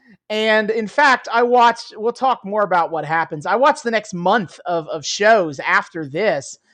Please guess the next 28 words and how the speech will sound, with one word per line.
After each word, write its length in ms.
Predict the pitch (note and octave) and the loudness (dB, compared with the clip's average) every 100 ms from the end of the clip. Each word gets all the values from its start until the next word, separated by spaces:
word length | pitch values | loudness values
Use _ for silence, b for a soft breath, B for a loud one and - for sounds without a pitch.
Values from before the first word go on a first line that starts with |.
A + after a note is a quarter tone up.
| b _ | b _
just 180 | G#3+ - | -8 -2
so 140 | A#3+ | 2
I 120 | G#3+ G3 | 4 6
have 200 | G3+ F#3 | 4 2
a 80 | |
good 200 | D#3+ F3+ | 2 2
understanding 600 | F#3 F3+ D3+ F#3 F3 E3+ | 2 2 -8 -8 -8 -8
of 80 | D#3 | -10
where 220 | C#3 D#3+ | -6 -6
this 200 | D3+ D3+ | -4 -10
plot 360 | - F3 E3 D#3+ | -12 -4 -2 -2
goes 240 | D3+ C#3+ | -6 -8
afterwards, 580 | D3 D#3+ D#3 G3+ G#3 G3+ | -2 -4 -2 -4 -4 -2
so 80 | F3+ | -2
I 80 | D#3+ | -4
can 140 | D#3 | -6
talk 320 | C#3+ D#3+ D#3 | -4 -2 -2
about 260 | D3+ D#3+ D#3+ | -2 0 0
it 140 | D#3+ | 0
in 120 | D#3+ D3 | -4 -8
terms 400 | - D#3+ D3+ D3 | -6 -6 -6 -10
of 120 | C#3 | -8
the 80 | C#3 | -10
full, 520 | - D#3 D3+ D3+ - _ | -6 -2 0 -2 -6 _
the, 100 | D#3 | -2
a 300 | D3 - D3+ | 0 0 0
more 200 | D3+ D3+ | 2 0
fu-, 260 | - - | -2 -8